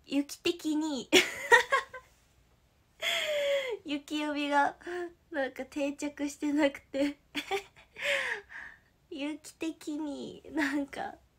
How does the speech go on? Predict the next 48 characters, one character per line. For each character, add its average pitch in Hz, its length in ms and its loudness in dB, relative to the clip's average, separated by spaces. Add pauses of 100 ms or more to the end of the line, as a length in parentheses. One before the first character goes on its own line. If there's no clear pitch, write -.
(500)
そ 226 240 -10
の、 226 480 -8 (1300)
あ 220 80 -12
の、 208 520 -14 (240)
選 330 300 0
抜 320 380 -2
以 294 100 -4
外 240 240 -2
の 214 100 -10
メ 214 220 -6
ン 214 140 -6
バ 202 260 -10
ー - 40 -20
が、 311 600 2 (1160)
あ 220 220 -8
の、 202 480 -14 (280)
フ 330 120 0
ァ 381 80 8
ン 349 60 2
の 311 80 0
方 320 280 -2
と - 120 -12
一 294 80 -6
緒 320 200 -2
の 302 120 -4
タ 330 180 -2
イ 330 80 0
ミ 339 180 -6
ン 330 100 -6
グ 320 160 -6
で、 359 260 0
い 220 120 -10
つ - 140 -6
も 220 400 -4 (480)
知 - 120 -14
っ - 40 -20
て 247 160 -6
て 202 140 -8
ん。 185 80 -12 (120)
そ 196 220 -16
の、 208 180 -16
知 - 120 -14
っ - 100 -20
た 220 100 -4
の。 190 200 -8
曲 202 240 -10
と 185 140 -14
か、 269 500 -6